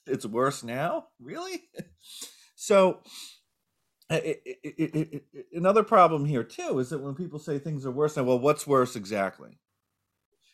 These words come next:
And what is it that people think has actually changed?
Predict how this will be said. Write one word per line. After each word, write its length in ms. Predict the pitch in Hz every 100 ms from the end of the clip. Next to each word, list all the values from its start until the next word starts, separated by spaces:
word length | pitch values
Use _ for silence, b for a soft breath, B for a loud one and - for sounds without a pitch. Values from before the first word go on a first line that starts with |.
| _
And 200 | 131 139
what 200 | 139 147
is 200 | 147 131
it 140 | 139 135
that 140 | 117
people 300 | 143 120 120
think 380 | - 127 110 -
has 160 | 127 104
actually 400 | 113 107 110 104
changed? 720 | - 117 101 82 78 -